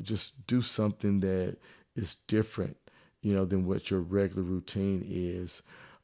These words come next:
Um, tell somebody, do not be ashamed. Men, you have to talk. Don't wait till you've, you, you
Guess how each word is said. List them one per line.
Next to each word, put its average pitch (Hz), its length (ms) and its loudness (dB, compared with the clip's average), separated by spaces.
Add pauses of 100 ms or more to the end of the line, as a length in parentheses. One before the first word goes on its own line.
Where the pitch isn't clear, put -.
Um, 95 520 -2
tell 107 260 6
somebody, 92 400 0
do 98 160 -2
not 101 320 2
be 98 80 0
ashamed. 92 460 0
Men, 101 480 4
you 98 100 2
have 98 400 -2
to 107 140 0 (100)
talk. 101 480 4 (380)
Don't 110 320 4
wait 110 320 6
till 98 480 6 (260)
you've, 101 340 4 (240)
you, 107 220 0
you 98 480 -2